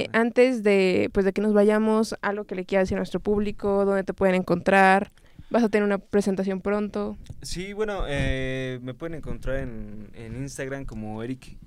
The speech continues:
Speaker 1: Eric Music, eh, y en Facebook igual como, no, como Eric G H.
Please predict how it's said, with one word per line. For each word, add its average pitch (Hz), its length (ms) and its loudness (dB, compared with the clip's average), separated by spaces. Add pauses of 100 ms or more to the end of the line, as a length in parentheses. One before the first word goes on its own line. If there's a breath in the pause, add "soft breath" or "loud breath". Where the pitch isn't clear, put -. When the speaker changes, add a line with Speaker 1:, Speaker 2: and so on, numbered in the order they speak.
(540)
Speaker 1:
Eric 135 340 -8
Music, 131 480 -12 (460)
eh, 110 680 -10 (340)
y 165 840 -12
en 120 100 -12
Facebook 127 480 -12
igual 110 320 -12
como, 104 280 -14
no, 117 300 -12
como 110 200 -12
Eric 120 200 -12
G 123 120 -14
H. 117 240 -14